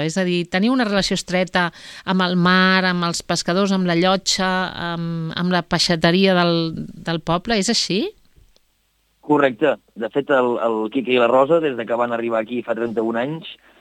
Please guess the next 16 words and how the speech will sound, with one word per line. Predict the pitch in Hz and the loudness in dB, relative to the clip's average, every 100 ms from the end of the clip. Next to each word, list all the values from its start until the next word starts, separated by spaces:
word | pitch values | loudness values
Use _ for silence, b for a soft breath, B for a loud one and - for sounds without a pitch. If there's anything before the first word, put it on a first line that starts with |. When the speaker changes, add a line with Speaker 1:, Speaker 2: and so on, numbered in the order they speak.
| b b - | b b 0
Speaker 2:
van | 131 139 - | 0 0 -2
fer | 139 | -2
amics | 120 151 160 120 104 | 0 -2 -2 -6 -8
de | 120 123 120 110 | -2 0 2 -2
pescadors | 117 - 131 156 190 190 156 - - | -6 -6 0 2 2 0 -4 -18 -16
i | 135 123 120 | -8 -4 -2
anaven | 120 127 123 120 | 0 0 0 0
de | |
barca | 120 120 120 | 0 0 -2
en | 113 | -2
barca | 120 135 120 120 | 0 0 0 -2
allà | 120 120 120 117 113 | 0 2 2 2 0
al | 113 | -2
moment | 113 123 | -4 -6
que | 110 | -4
arribaven | 110 107 143 156 156 | -6 0 2 4 0